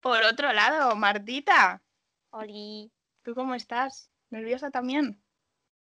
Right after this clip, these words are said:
Speaker 2: A ver, sí y no. En plan, estoy,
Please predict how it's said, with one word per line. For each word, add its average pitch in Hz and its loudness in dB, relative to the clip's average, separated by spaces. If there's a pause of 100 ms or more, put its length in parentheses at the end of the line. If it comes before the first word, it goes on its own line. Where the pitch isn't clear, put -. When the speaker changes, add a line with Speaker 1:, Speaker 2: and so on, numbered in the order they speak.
Speaker 2:
A 254 6
ver, 226 -2 (760)
sí 359 -6
y 262 -12
no. 240 -16 (560)
En 233 -12
plan, 208 2 (120)
estoy, 226 -6